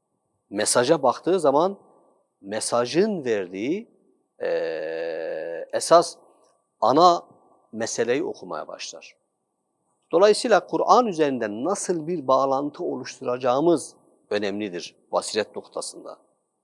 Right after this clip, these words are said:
Kur'an'la nasıl bir bağlantı oluşturacağız? Kur'an'la anlam üzerinden mi bir bağlantı oluşturacağız? So-, sadece metinsel okuma üzerinden mi bir bağlantı kuracağız? Çünkü Kur'an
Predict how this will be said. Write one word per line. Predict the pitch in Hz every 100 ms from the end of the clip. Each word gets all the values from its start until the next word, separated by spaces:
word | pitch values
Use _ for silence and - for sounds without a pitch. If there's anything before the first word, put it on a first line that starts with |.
| _
Kur'an'la | - 156 139
nasıl | 147 147 131
bir | 123 101
bağlantı | 90 85 - 90
oluşturacağız? | 85 - 85 - - _ _ _ _
Kur'an'la | 117 - 147 160 156 98 - - _ 101
anlam | 101 120 165
üzerinden | 156 151 151 156
mi | 165 156
bir | 151
bağlantı | 147 143 143 -
oluşturacağız? | 151 - 147 156 160 - - - _
So-, | - - 160 165
sadece | - 151 147 139
metinsel | 117 117 - 131 127 151
okuma | 127 135 147
üzerinden | 147 135 131 147
mi | 170 151
bir |
bağlantı | 143 135 135 139 151
kuracağız? | 147 143 156 170 -
Çünkü | 110 -
Kur'an | - 123 139 170